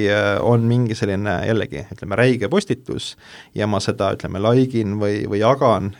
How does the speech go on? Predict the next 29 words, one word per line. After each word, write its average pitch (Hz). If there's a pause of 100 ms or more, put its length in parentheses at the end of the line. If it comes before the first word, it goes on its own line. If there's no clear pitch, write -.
enda 110
selles, 101
äh, 101
nii-öelda -
seinal 120
või 98
ütleme, 107
enda 101
selles -
uudi-, 120
nende, 92 (800)
äh, 101 (160)
uudistevoos, 123 (500)
et 92
siis 110
tekib 104
ka 127 (100)
küsimus, 104
et -
kas -
selle 101
näiteks -
like'i 127
panemisega 92 (320)
võiks 107
ka -
mind 127
lugeda 67
avaldajaks? 62